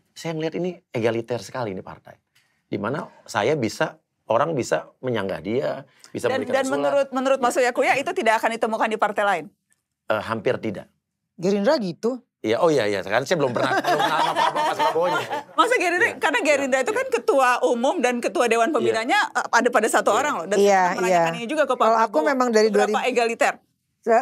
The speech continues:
Speaker 3: aku dari dua ribu empat belas memang bersama Prabowo, sama Bapak Prabowo. Tapi nggak, nggak, nggak masuk sampai ke
Speaker 1: Iya.
Speaker 3: nyalek gitu. Jadi memang sudah nyaman di Gerindra, nyaman dan setiap, eh, diskusi Bapak tuh selalu open kalau misalnya aku diskusi soal,
Speaker 1: Iya.
Speaker 3: terutama soal ini ya, soal undang-undang hak cipta dan,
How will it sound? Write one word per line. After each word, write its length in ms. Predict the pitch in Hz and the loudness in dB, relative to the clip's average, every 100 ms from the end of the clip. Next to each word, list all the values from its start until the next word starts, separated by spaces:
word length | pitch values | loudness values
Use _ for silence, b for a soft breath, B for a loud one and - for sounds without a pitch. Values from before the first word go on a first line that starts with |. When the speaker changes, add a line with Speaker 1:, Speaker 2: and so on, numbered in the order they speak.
| 240 | 2
Speaker 3:
aku 100 | 277 | 2
dari 120 | 233 | 2
dua 140 | 202 202 | 4 2
ribu 140 | 196 | 0
empat 220 | 202 202 180 | 4 4 4
belas 260 | 180 220 | 2 2
memang 260 | 233 208 190 185 175 | 2 -2 -2 -2 -2
bersama 360 | 165 196 175 160 160 - _ | 0 0 0 0 -2 -6 _
Prabowo, 520 | _ 170 160 160 151 147 - - | _ 2 4 4 4 0 -4 -10
sama 280 | - 156 | -6 -4
Bapak 320 | 143 147 143 147 | -2 -2 -2 -6
Prabowo. 560 | 147 139 143 139 143 _ _ _ _ | -6 -2 -2 -2 -4 _ _ _ _
Tapi 220 | - 185 | -2 0
nggak, 280 | 185 170 160 | 4 4 2
nggak, 280 | 165 156 156 160 196 | 0 2 2 -2 -4
nggak 180 | 165 151 | -2 0
masuk 220 | 151 160 | -2 -4
sampai 260 | 175 151 | -6 -4
ke 140 | 156 160 | -2 0
Speaker 1:
Iya. 220 | 147 98 | 0 -2
Speaker 3:
nyalek 320 | 151 147 147 | -2 -2 -2
gitu. 320 | 147 156 104 143 | -2 -8 -8 -8
Jadi 300 | 139 175 190 - b b | -6 -4 -6 -12 b b
memang 240 | 180 185 | -2 -2
sudah 240 | 190 196 180 | -2 0 0
nyaman 480 | 185 160 160 214 247 | 0 -2 -4 -4 -6
di 240 | 180 165 | -6 -6
Gerindra, 640 | 156 156 151 151 170 220 269 | -6 -6 -6 -4 -4 -4 -8
nyaman 560 | 185 156 151 180 214 | -16 -16 -10 -8 -6
dan 220 | 180 156 | -6 -6
setiap, 400 | 151 - - 165 160 _ | -8 -14 -6 -6 -6 _
eh, 140 | - 165 | -10 -8
diskusi 600 | 160 156 185 170 233 220 _ _ _ | -8 -14 -14 -12 -10 -10 _ _ _
Bapak 240 | - 180 202 | -4 -2 -2
tuh 100 | 277 | -2
selalu 220 | 233 196 | -2 0
open 400 | 202 202 220 208 | -2 -4 -6 -2
kalau 160 | 190 | -2
misalnya 320 | 180 180 180 170 | -2 -6 -6 -4
aku 160 | 175 | -6
diskusi 320 | 170 - 170 | -8 -8 -10
soal, 400 | 175 185 175 165 160 | -8 -6 -4 -4 -4
Speaker 1:
Iya. 140 | 175 | -8
Speaker 3:
terutama 380 | - 180 180 185 | -14 -4 -2 -2
soal 240 | 190 170 | 0 -2
ini 160 | 175 170 | -2 -8
ya, 80 | 170 | -8
soal 300 | 180 160 160 | -6 -6 -6
undang-undang 400 | - 151 156 156 | -10 -12 -10 -10
hak 160 | 160 156 | -12 -14
cipta 400 | 170 _ 160 151 | -20 _ -4 -4
dan, 400 | 147 147 147 | -10 -10 -14